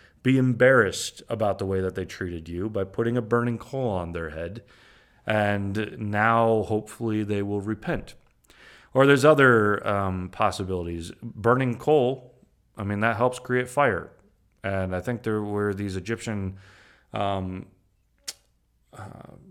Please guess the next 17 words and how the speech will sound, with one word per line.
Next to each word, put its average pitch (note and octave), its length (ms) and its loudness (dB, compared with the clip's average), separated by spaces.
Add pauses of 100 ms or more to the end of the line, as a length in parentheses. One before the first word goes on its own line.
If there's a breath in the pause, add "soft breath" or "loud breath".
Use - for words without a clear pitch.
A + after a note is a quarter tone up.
(160)
ways G#2+ 480 0
as F#2+ 160 -6
well A2+ 260 2
where G#2 120 -2
you G#2 120 -4
might G#2+ 320 -2
give B2+ 240 0
someone G2+ 360 -2
a F#2 40 -4
burning E2+ 420 -6
coal F2+ 520 -8 (580)
to D#3+ 160 0
help E3+ 320 0
them F2 320 -6 (120)
start - 580 -6 (140)
a F#2 80 -6
fire. G1+ 500 -10